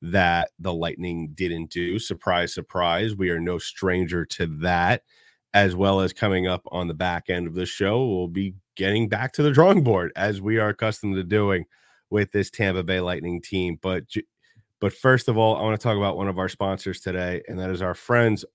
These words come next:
over at the Sleeper app. Now, it's almost the halfway point in the season,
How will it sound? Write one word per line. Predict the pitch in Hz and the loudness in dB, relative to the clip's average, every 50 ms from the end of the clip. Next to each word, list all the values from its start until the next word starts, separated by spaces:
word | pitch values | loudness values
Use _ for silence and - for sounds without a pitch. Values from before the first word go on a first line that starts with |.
| _ | _
over | - 127 131 131 123 120 123 117 110 95 - _ _ _ _ _ _ _ _ | 2 4 4 4 6 4 4 4 4 2 -2 _ _ _ _ _ _ _ _
at | - 127 123 120 117 113 - _ _ | 0 2 4 4 4 2 0 _ _
the | - 101 110 113 | -4 0 0 0
Sleeper | 107 - - - - 117 127 135 131 123 _ 135 127 127 120 - _ _ | 0 0 -8 -6 -2 0 2 2 2 4 _ 4 4 4 4 0 _ _
app. | 120 117 120 117 117 - | -2 2 2 2 2 0
Now, | - 107 117 117 117 117 117 104 - _ _ _ _ _ _ _ | 0 2 4 4 6 4 4 2 0 _ _ _ _ _ _ _
it's | - 143 143 - - - | 0 0 0 0 0 2
almost | 160 175 185 196 196 190 196 175 - - _ _ _ _ _ _ | 6 6 8 8 8 6 6 4 0 -6 _ _ _ _ _ _
the | 113 131 139 | 4 6 6
halfway | 131 139 139 139 127 - 147 135 131 | 8 6 6 4 4 4 2 2 2
point | 110 131 135 135 127 | 2 2 2 2 2
in | 101 | 0
the | 117 110 | -2 -6
season, | - - 135 131 131 123 127 131 131 127 127 123 - | -4 -2 -2 0 0 2 2 2 2 2 0 -2 -6